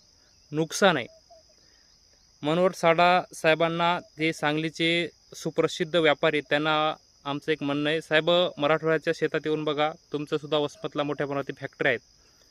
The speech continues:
तुम्ही एक मराठवाड्याची चक्कर मारा. दहा गावागणीस फक्त दहा एक प्लॉट चांगले असतील, पण ऐंशी ते नव्वद टक्के प्लॉटला मोठ्या प्रमाणात कंदसडीचा प्रादुर्भाव आहे. पन्नास टक्केच्या वर मराठवाड्याचं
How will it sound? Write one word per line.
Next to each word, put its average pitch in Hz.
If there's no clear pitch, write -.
तुम्ही 165
एक 156
मराठवाड्याची 151
चक्कर 151
मारा. 147
दहा 143
गावागणीस 170
फक्त 160
दहा 147
एक 170
प्लॉट 160
चांगले 165
असतील, 160
पण 190
ऐंशी 156
ते 190
नव्वद 175
टक्के 180
प्लॉटला 165
मोठ्या 170
प्रमाणात 160
कंदसडीचा 175
प्रादुर्भाव 151
आहे. 170
पन्नास 170
टक्केच्या 170
वर 156
मराठवाड्याचं 170